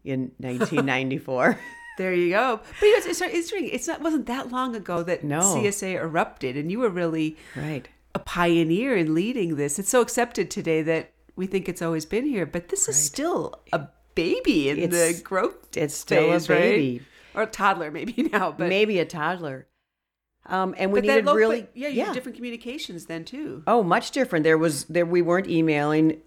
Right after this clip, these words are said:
Speaker 1: There was no, there were no websites. There was a lot of talking to potential members over the phone.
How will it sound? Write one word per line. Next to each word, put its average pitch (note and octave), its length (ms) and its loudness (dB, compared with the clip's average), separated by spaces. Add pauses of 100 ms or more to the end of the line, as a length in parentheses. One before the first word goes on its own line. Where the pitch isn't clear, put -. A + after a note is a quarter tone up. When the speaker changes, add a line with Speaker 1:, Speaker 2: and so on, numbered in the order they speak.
Speaker 1:
There D3+ 200 2
was D3 240 0
no, C#3 200 2
there C#3+ 240 0
were C#3+ 80 4
no D3 180 4
websites. C3 800 -2 (520)
There C#3+ 200 0
was C#3+ 120 4
a C#3+ 80 -2
lot C#3 500 2
of D3 260 0 (100)
talking D3+ 580 0
to D3+ 160 -4
potential C#3+ 460 -6
members C3+ 400 -4
over B2+ 180 -2
the B2+ 120 -4
phone. C#3 420 -4